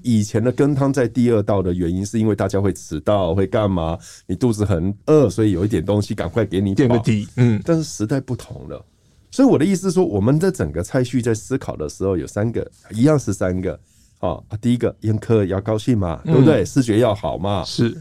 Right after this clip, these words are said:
Speaker 1: 哦，那第二个，我说我们大家在聊天的时候，其实慢慢的吃，现在已经，现在宴客应该比较不会去求，一定要求饱，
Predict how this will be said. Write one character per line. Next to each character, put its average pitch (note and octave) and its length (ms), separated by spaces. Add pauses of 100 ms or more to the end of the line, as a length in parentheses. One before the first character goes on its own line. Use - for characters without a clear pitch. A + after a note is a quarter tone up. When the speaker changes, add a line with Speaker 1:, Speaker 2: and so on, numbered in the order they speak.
(140)
Speaker 1:
哦， F2+ 280
那 B2 100
第 D3 260
二 C3 80
个， E2+ 240 (280)
我 - 80
说 D3+ 300
我 G2 80
们 A#2 100
大 F3 100
家 F3 120
在 E3 140
聊 A2 260
天 G3+ 240
的 E3+ 100
时 C3 100
候， B2 60
其 B2 140
实 B2+ 100
慢 D3+ 220
慢 D3+ 180
的 A#2 80
吃， B2 400 (320)
现 G#3 200
在 F#3 160
已 G#2+ 120
经， D#3+ 260 (580)
现 A3 200
在 G#3+ 160
宴 G3 200
客 G3+ 140
应 E3 120
该 F#3+ 160 (260)
比 F#2+ 100
较 F#3+ 160
不 D#3 180
会 C#3 120
去 C3+ 160
求， - 280
一 B2 80
定 C#3 240
要 A#2+ 120
求 - 240
饱， - 320